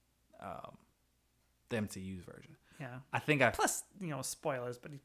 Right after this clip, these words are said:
Speaker 2: fucking dies at the end of it. <laughs>
Speaker 1: True. I think
Speaker 2: Oh
Speaker 1: physically,
Speaker 2: my God.
Speaker 1: I think the other one looks more like,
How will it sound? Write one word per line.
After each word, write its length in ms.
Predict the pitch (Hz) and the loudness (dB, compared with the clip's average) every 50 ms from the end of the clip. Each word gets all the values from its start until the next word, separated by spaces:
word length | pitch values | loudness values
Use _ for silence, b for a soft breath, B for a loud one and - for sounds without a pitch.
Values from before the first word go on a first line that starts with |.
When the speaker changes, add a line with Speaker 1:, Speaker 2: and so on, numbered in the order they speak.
| _ - _ | _ -20 _
Speaker 2:
fucking 440 | - - _ _ - 147 127 117 117 117 | -20 -20 _ _ -14 -12 -12 -12 -10 -8
dies 400 | 117 - 202 135 135 147 156 151 | -6 -2 0 0 2 0 0 -2
at 140 | 160 156 - | -2 -2 0
the 80 | 165 160 | 2 2
end 180 | 156 165 170 | 4 4 4
of 80 | 170 160 | 4 4
it. 220 | 175 180 190 - | 4 2 2 2
<laughs> 60 | - - | 6 10
Speaker 1:
True. 340 | - 202 165 127 107 95 - b b b b b b b b b - | 12 12 12 12 10 6 -2 b b b b b b b b b 4
I 80 | 139 151 | 6 8
think 180 | 170 196 185 - | 8 8 6 6
Speaker 2:
Oh 40 | - - - | 2 4 8
Speaker 1:
physically, 540 | 185 196 226 240 233 226 220 202 185 170 - | 10 12 12 12 12 12 12 12 12 12 12
Speaker 2:
my 160 | 143 131 123 117 - | 10 8 6 4 2
God. 580 | 147 147 139 135 135 131 127 123 120 127 127 131 - - - | 6 8 10 10 10 8 6 6 4 0 -6 -8 -6 0 2
Speaker 1:
I 120 | 127 120 | 2 2
think 320 | - - - 147 139 120 | 2 2 0 0 0 0
the 140 | 123 120 123 | 2 4 6
other 160 | 143 147 135 | 6 6 6
one 280 | 127 123 113 107 107 113 | 4 4 2 2 4 6
looks 260 | 135 185 220 - - | 8 8 8 6 2
more 360 | 147 127 123 139 170 196 190 | 2 2 4 6 6 6 6
like, 400 | 147 120 107 101 98 98 98 - | 6 6 4 2 2 -2 -6 -12